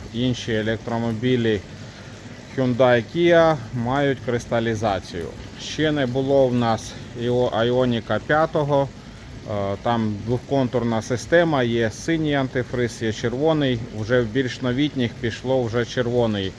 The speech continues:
в двох контурах, але він теж спеціальний для батареї інвертора, для високовольтової системи.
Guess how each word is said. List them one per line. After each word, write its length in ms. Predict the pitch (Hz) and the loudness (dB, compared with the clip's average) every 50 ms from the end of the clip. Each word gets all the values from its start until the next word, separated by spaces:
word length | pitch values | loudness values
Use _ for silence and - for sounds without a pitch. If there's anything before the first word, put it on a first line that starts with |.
| - - - - - - - - - - 101 101 98 95 98 | -12 -14 -14 -14 -14 -16 -16 -12 -8 -4 -2 -2 0 0 -2
в 220 | 98 95 101 101 | -2 -4 -4 -4
двох 180 | 113 127 131 123 - | 0 0 0 0 0
контурах, 560 | - 131 123 120 120 143 135 147 160 170 170 - - | -2 0 0 0 0 0 2 4 6 4 4 4 2
але 320 | 131 117 117 123 131 135 | -2 0 2 2 2 2
він 200 | 127 127 120 117 | 2 2 0 0
теж 340 | 110 - 143 147 143 - - | 0 2 2 2 0 -2 -8
спеціальний 960 | - - - 131 117 - - 127 123 123 135 139 139 135 127 120 117 110 101 | -8 -2 -2 -2 -2 0 0 2 4 4 4 4 4 2 2 2 0 0 -2
для 400 | 95 98 107 113 123 131 131 139 - - - - - - - - - - | -2 -2 0 2 2 2 0 0 -4 -12 -16 -18 -18 -18 -16 -12 -6 -2
батареї 600 | 113 117 110 - 120 117 120 135 143 143 131 120 | 0 0 0 2 0 2 4 4 2 2 2 2
інвертора, 640 | 113 110 107 120 131 139 127 - 131 117 110 107 104 | 0 2 2 4 2 2 2 0 -2 0 2 0 0
для 180 | 101 101 107 110 | 0 0 0 0
високовольтової 1120 | 110 127 131 - - 127 104 120 117 110 113 110 104 98 135 131 127 123 120 113 113 104 | 0 0 -2 -2 -2 -4 -2 0 -2 0 0 -2 0 2 4 4 4 4 2 0 0 -2
системи. 540 | - - 117 - - - 101 92 85 78 | -4 -8 -8 -8 -4 -4 -4 -4 -4 -6